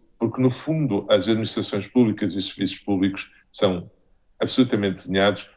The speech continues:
para satisfazer as suas necessidades. E, e, e essa é, digamos, a grande lição que nós temos que tirar.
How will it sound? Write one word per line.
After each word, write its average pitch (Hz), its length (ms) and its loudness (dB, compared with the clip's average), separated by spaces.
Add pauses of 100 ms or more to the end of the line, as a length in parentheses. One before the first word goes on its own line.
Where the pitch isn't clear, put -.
para 95 140 0
satisfazer 92 680 -2
as 95 120 -6
suas 98 240 0
necessidades. - 580 -2 (400)
E, 92 480 0
e, 101 220 -2
e 101 40 4
essa 107 280 4
é, - 20 4
digamos, 95 560 0
a 95 80 0
grande 98 300 4
lição 87 340 0
que - 120 -10
nós 87 180 -4
temos 85 240 -2
que - 120 -20
tirar. 80 440 -2